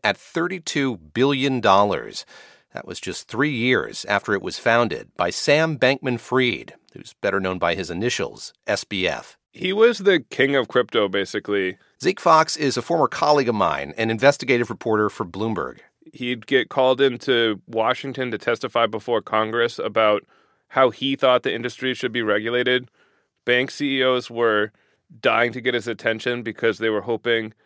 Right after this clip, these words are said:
Speaker 2: that F T X would go public and it'd be a big deal for them. And venture capitalists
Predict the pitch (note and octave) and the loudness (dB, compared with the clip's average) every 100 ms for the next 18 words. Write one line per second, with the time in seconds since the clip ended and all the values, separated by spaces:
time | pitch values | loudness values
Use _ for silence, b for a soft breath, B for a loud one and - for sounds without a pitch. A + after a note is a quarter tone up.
0 | _ _ G2+ G2 B2+ - - A#2 - A#2+ | _ _ -6 -2 -2 -4 -2 -2 -2 -8
1 | G2 A#2 G#2+ - A2+ A2+ A#2+ - A2 A2 | -6 -4 -4 -2 0 2 0 -2 -6 -4
2 | A2 F#2 _ A#2 G2 A2 G#2+ B2+ A#2+ B2 | -6 -6 _ -4 -4 -4 -4 -2 0 2
3 | B2 C3 _ _ _ _ A#2 A#2 A2+ A2+ | 2 -4 _ _ _ _ 0 2 4 2
4 | G2+ A#2 A#2+ C3+ - A#2 A2+ B2+ B2 A#2+ | 0 -2 -2 -4 0 0 2 0 2 2
5 | - - | 0 -10